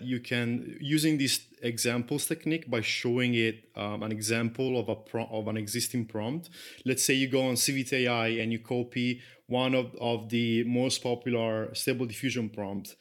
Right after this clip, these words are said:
You paste it into chat G P T and say, "This is a prompt for generative A I,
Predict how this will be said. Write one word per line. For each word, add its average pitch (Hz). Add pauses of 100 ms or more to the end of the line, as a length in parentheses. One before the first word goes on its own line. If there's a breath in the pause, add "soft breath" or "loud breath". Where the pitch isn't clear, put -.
(200 soft breath)
You 123
paste 135
it 127
into 127
chat 120
G 123
P 123
T 135
and 131
say, 110 (300 loud breath)
"This 156
is 147
a 143
prompt 135
for 120
generative 120
A 113
I, 101